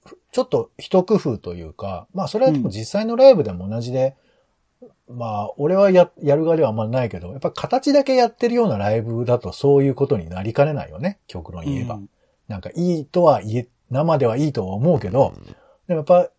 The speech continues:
Speaker 1: 何かしらの本気というか工夫というのがないとっていう意味では同じなのかもしれないですな。
Speaker 2: うん、うん。
Speaker 1: で、まあ、後半は結構お出かけもできているような話も聞いてますので、
Speaker 2: うん。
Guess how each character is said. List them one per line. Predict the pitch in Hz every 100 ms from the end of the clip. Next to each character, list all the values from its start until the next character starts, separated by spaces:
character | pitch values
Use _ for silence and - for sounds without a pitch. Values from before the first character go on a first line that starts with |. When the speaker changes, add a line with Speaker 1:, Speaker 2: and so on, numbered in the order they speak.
| _ _ _
Speaker 1:
何 | 147 139 165
か | 185
し | 180
ら | 180
の | 170
本 | 165 127 156 156
気 | 143
と | - 147
い |
う | 131
か | 98 87 95
工 | -
夫 | 110 120
と | 113 123
い |
う | 127
の |
が | 95
な | 90 98
い | 87
と | 87 78 - _ _ _
っ |
て | 196
い |
う | 208
意 | 233
味 |
で | 123
は | 78
同 | 90 113
じ | 120
な | 143
の | 131
か | -
も | - -
し | -
れ | -
な | -
い | -
で | -
す | 147
な。 | 131 143
Speaker 2:
う | 151
ん、 |
う |
ん。 | 80 85 _ _ _ _ _ - - - - - - _ _
Speaker 1:
で、 | 139 190 226 - _ -
ま | 160
あ、 | 139 98 - _ _ _ _ _ _ _
後 | - 190 190
半 | 190 190
は | 185 180
結 | 185 175 _
構 | - 92 85 - _
お | 127
出 | 131
か | 143 143
け | 147
も | 139
で | 135 151
き |
て | - 98
い | 92
る | 101
よ | 107
う |
な | 95
話 | 101 95 101
も | 87
聞 | 101
い |
て | 98
ま | 107
す | 113
の | 98 78
で、 | 85 87 - - - - - -
Speaker 2:
う |
ん。 | 160